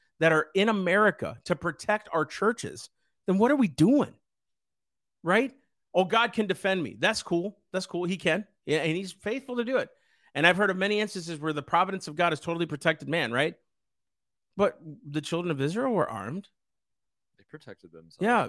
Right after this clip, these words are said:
Speaker 1: Jesus'
Speaker 2: There's
Speaker 1: disciples were armed.
Speaker 2: Yeah.
Speaker 1: Right? Why?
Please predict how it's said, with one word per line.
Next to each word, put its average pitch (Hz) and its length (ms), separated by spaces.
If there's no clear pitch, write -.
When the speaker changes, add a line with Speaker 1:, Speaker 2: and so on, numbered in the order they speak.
Speaker 1:
Jesus' 143 440
Speaker 2:
There's 143 160
Speaker 1:
disciples 127 560
were 180 180
armed. 92 480
Speaker 2:
Yeah. 214 200
Speaker 1:
Right? 147 240
Why? 208 400